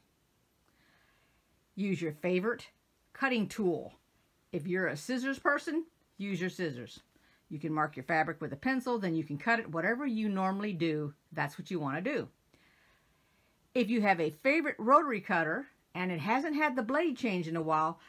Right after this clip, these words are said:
now would be the time that you want to change the blade. Because a sharp blade will make this so much easier, and it will go a lot quicker because you will not get hung up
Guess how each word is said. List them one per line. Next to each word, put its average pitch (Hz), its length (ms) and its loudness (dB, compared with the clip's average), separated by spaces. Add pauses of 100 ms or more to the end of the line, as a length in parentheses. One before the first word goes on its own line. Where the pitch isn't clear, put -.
(120)
now 208 260 4
would 285 100 0
be 269 100 0
the 247 80 -2
time 240 300 2
that 196 140 -6
you 220 80 -2
want 185 180 0
to - 60 -10
change 180 220 -2
the 165 100 -2
blade. 120 320 -2 (880)
Because 180 360 -2
a 156 80 -2
sharp 190 460 0
blade 208 540 0 (840)
will 175 200 0
make 185 480 -2 (560)
this 160 340 -4
so - 380 -2
much 339 200 2
easier, 247 580 0 (380)
and 202 140 -2
it 190 80 -4
will 190 120 0
go 170 240 0
a - 20 2
lot 151 340 0
quicker 151 440 -4 (280)
because 185 380 -2
you 185 100 -2
will 175 160 -2
not 190 220 0
get 208 140 -4
hung 202 220 -2
up 185 240 -2